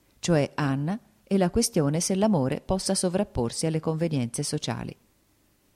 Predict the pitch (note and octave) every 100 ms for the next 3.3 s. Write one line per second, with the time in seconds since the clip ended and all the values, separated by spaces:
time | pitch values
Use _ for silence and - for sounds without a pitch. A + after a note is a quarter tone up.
0 | - A#3+ A#3+ D#4+ F3+ D#3 D3+ D3+ D#3 D#3+
1 | D#3 D#3+ G#3+ G#3 E3+ D#3 D3+ D3 D3+ D#3
2 | F3 D3 B2+ - _ _ - D3+ D3 D3+
3 | D#3+ F#3 E3